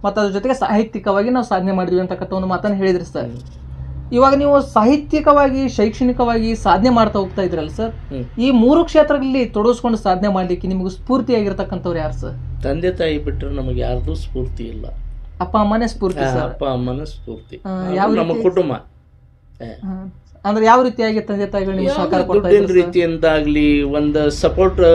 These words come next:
Speaker 2: ಕೊಡೋ ರೀತಿಯಾರ ಆಗ್ಲಿ, ಆ,
Speaker 1: ಹಾ, ಸರ್.
Speaker 2: ಆ ರೀತಿ ಮ-, ನಮಗೆ ಸಹಾಯ ಸಹಕಾರ ಮಾಡ್ಯಾರ ಮನ್ಯಾಗ, ಮನೆಯನ್ನವ್ರು.
Speaker 1: ಈಗ ನಿಮ್ದೇ ಆಗಿರ್ತಕ್ಕಂಥ ಒಂದು ಸಂಸ್ಥೆಯನ್ನ ಕಟ್ಕೊಂಡ್ರಿ ಸರ್. ಈಗ ನಿಮ್ಮ ಸಂಸ್ಥೆಯ ಮುಖಾಂತರ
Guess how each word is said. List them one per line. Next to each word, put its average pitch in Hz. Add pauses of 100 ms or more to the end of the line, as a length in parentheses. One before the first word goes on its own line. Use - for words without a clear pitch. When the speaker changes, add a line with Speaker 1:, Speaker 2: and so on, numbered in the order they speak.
(440)
Speaker 2:
ಕೊಡೋ 165
ರೀತಿಯಾರ 147
ಆಗ್ಲಿ, 135
ಆ, 131
Speaker 1:
ಹಾ, -
ಸರ್. 226
Speaker 2:
ಆ 190
ರೀತಿ 175
ಮ-, 147
ನಮಗೆ 139
ಸಹಾಯ 135
ಸಹಕಾರ 120
ಮಾಡ್ಯಾರ -
ಮನ್ಯಾಗ, 123
ಮನೆಯನ್ನವ್ರು. 120 (460)
Speaker 1:
ಈಗ 240
ನಿಮ್ದೇ 254
ಆಗಿರ್ತಕ್ಕಂಥ 269
ಒಂದು 247
ಸಂಸ್ಥೆಯನ್ನ 220
ಕಟ್ಕೊಂಡ್ರಿ 180
ಸರ್. 165 (380)
ಈಗ 240
ನಿಮ್ಮ 262
ಸಂಸ್ಥೆಯ 285
ಮುಖಾಂತರ 226